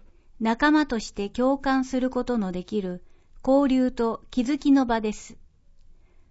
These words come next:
子育てについて身近なエピソードを題材に、子育ての悩みや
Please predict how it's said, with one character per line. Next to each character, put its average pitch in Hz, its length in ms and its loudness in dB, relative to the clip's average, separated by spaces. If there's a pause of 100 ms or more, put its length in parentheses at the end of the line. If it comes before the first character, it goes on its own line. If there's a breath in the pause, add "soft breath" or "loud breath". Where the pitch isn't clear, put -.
(120)
子 262 120 -2
育 311 320 0
て 214 140 -4
に 185 140 -4
つ - 160 -10
い 202 100 -6
て - 380 -10
身 214 140 0
近 277 300 0
な 262 140 2
エ 269 140 -2
ピ 262 160 -4
ソ 196 220 -6
ー - 20 -8
ド 175 160 -8
を 180 100 -8
題 208 260 -2
材 220 280 -4
に、 196 260 -6 (340)
子 - 140 -4
育 269 320 -2
て 220 140 -6
の 190 160 -4
悩 226 320 0
み 233 160 -2
や 175 220 -10